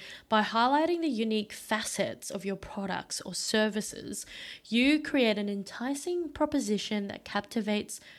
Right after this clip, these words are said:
consumers. So Go To Skincare's success can be attributed in part by showcasing the distinct qualities that really sets it apart from anybody else. Now, specificity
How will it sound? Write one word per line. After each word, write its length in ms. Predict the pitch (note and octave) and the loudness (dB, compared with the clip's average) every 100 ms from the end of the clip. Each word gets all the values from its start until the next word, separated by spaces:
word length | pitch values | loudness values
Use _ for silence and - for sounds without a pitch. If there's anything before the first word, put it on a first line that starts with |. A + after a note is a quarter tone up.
| _ | _
consumers. 880 | - A3 G3+ F#3+ E3+ E3 - - - - _ _ _ - | -4 -2 -2 -4 -6 -8 -10 -10 -10 -14 _ _ _ -6
So 380 | - B3 A#3 A#3 | 6 8 10 6
Go 260 | A3+ A#3 | 4 2
To 280 | C#4+ - E4 | 2 2 4
Skincare's 680 | D4 - A#3+ A3+ A3 G#3+ G3+ | 2 0 0 0 -2 -2 -2
success 840 | - - - - G3 A#3+ C#4 - - - - | -6 -8 -6 -4 0 0 -2 -6 -8 -20 -10
can 160 | - G3+ | -4 -2
be 160 | G#3+ - | -2 0
attributed 960 | G#3 G3+ C4+ G#3 A3 G#3+ G#3+ G#3+ - - _ | -2 0 -2 0 0 0 0 -2 -6 -18 _
in 180 | G#3+ B3+ | -4 -4
part 380 | - G#3 G3+ - - - | 2 4 4 0 -8 -10
by 260 | - G3+ G#3 | 0 2 2
showcasing 680 | G#3 - C#4 D#4+ D#4 D#4 C#4+ | -2 0 2 2 2 0 -2
the 80 | |
distinct 500 | A#3+ A3 - A3+ G#3+ | -2 -4 -4 -4 -6
qualities 840 | - - A3+ B3+ B3 A3 G3+ G3 - - - | -10 2 4 6 4 4 2 -2 -6 -16 -10
that 260 | F#3 F#3 | -8 -4
really 400 | G3 A#3 C4 D4+ | 0 0 2 0
sets 480 | C#4 - G#3 - - | -2 -4 -4 -4 -6
it 60 | F#3+ | -6
apart 480 | F#3+ - F3+ F3+ | -6 -6 -4 -4
from 220 | - G3 - | -6 -10 -6
anybody 640 | G#3 G#3+ G3 F#3+ F3+ F#3+ | -4 -2 -2 -4 -4 -6
else. 480 | - D3+ - - - _ _ _ _ - | -6 -8 -10 -12 -12 _ _ _ _ -4
Now, 540 | A3 A#3+ A#3 G3+ - - | 2 4 4 2 -4 -12
specificity 1600 | - - - - C4 C4 - D4 D4 A#3 A3 C4+ D4 E4+ F#4 - | -10 -8 -6 2 2 4 2 0 2 -2 -2 0 2 2 0 -6